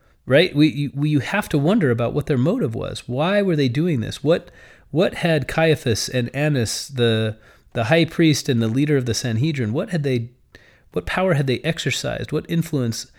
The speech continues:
had they brought to bear in order to get this mob to call for such a cruel fate, one which they would have been so naturally opposed to? Uh, we can only guess. But it,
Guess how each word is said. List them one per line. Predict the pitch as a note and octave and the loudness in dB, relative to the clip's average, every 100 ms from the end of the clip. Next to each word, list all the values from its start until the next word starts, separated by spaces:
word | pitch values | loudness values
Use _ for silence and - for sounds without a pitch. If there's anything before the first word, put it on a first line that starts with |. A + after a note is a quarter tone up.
| - | -16
had | - B2+ | -8 -4
they | A#2+ | 0
brought | C3+ D3 | 0 -2
to | - | -2
bear | B2 B2+ D#3 A#2+ G2+ - - - | -2 0 2 0 -4 -10 -20 -6
in | B2+ | 0
order | C3+ D#3+ D3 | 2 2 2
to | |
get | A#2+ C3 C3 | 0 -2 0
this | A#2 - | -4 -2
mob | A2+ D3 C#3+ A2 - - _ _ | -2 -2 -2 -4 -8 -20 _ _
to | - C3+ A#2+ A#2+ A#2+ A#2+ A#2 A2 | -4 2 4 4 2 2 -2 -6
call | - E3 F3+ | -4 2 2
for | - A#2 | 2 -2
such | - - | -2 -6
a | |
cruel | - - F#3 F#3 A#2+ | -8 -4 -2 0 0
fate, | - F3 D#3 - | 0 -2 -2 0
one | C#3 F3+ | 0 2
which | D3+ C3+ - | 2 0 -2
they | C#3+ C3+ - - - | -2 -2 -4 -18 -10
would | C#3 D3 | -2 0
have | B2+ | 2
been | C3 | 0
so | - D3 | 0 2
naturally | A2 A2 C#3+ G3 - D3 B2+ | 2 2 0 0 -2 0 0
opposed | A#2 G#2 _ - G3+ A3+ - - | 0 -4 _ -2 0 0 -2 -6
to? | - - - _ _ _ _ _ _ _ _ _ - | -8 -10 -16 _ _ _ _ _ _ _ _ _ -4
Uh, | A#2+ | -2
we | C3+ | 0
can | C3+ C#3+ | 0 0
only | E3+ F3+ F3 | 2 2 4
guess. | C#3+ A#2 G2+ - - _ _ _ _ _ _ _ _ _ - _ _ _ _ _ _ - | 2 2 0 -8 -12 _ _ _ _ _ _ _ _ _ -20 _ _ _ _ _ _ -8
But | G#2+ E3 C#3+ - - | 4 6 6 2 -6
it, | - B2+ - | 0 0 -2